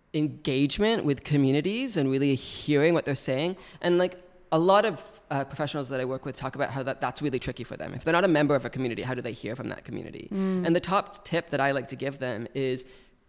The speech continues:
Speaker 1: create an Instagram account or a TikTok account specifically for following the charities and grassroots organizations that tackle those specific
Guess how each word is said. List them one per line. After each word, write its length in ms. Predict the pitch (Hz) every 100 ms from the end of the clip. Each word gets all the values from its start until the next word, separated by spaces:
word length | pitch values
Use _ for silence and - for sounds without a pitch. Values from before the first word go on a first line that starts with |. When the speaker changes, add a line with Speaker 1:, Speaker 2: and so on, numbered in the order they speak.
| _ -
Speaker 1:
create 280 | - 180 202
an 80 | 170
Instagram 560 | 143 - 151 143 139
account 460 | 135 - 131 117 -
or 140 | 127
a 40 | 120
TikTok 440 | - - 120 117
account 500 | 120 131 104 110 - - _ -
specifically 800 | - 147 - - 151 160 - 160
for 180 | - 147
following 760 | - 135 135 135 120 104 120 - - _ -
the 80 | 139
charities 840 | - 147 139 139 151 151 160 - -
and 100 | 139
grassroots 360 | 127 131 131
organizations 1040 | 127 127 120 101 113 131 117 98 104 131 - - -
that 140 | 139
tackle 340 | - 120 120 135
those 260 | 117 113
specific 560 | - - - 120 104